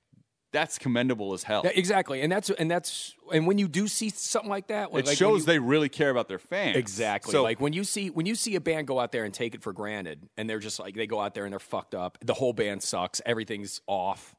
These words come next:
Speaker 1: Yeah.
Speaker 2: You know, I've seen, I mean, we've seen Scott Weiland before completely trashed.
Speaker 1: I saw, yeah, we saw S T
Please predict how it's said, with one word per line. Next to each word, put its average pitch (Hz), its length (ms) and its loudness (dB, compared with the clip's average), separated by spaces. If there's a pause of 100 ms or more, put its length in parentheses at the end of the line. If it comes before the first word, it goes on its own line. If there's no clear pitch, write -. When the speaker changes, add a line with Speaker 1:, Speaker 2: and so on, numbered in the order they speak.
Speaker 1:
Yeah. 123 240 0
Speaker 2:
You 101 120 -4
know, 92 260 -2 (200)
I've 147 160 2
seen, 135 340 -4 (140)
I 113 120 -8
mean, 113 120 -8
we've 151 140 -6
seen 135 180 -6
Scott 123 280 0
Weiland 127 340 0
before 98 340 -4
completely 127 880 -6
trashed. 71 560 -10
Speaker 1:
I 113 120 2
saw, 139 180 2
yeah, 123 220 2
we 117 100 -2
saw 117 220 0
S 107 160 -4
T 113 120 -4